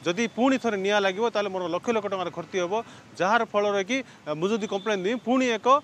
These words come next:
ମାମଲା ରୁଜୁ କରିବେ ଓ ତାଠୁ କିଛିଟା, ଆ, fine ଆଦାୟ କରିବେ।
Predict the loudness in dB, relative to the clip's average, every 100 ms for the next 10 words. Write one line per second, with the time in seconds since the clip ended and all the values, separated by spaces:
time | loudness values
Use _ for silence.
0 | -2 -20 -20 -20 -20 -6 2 4 4 4
1 | 2 0 2 2 4 4 4 4 4 4
2 | 0 -6 -10 -6 -4 0 4 4 2 -10
3 | -20 -20 -10 0 4 4 2 -4 -6 0
4 | 4 4 6 6 4 -2 -6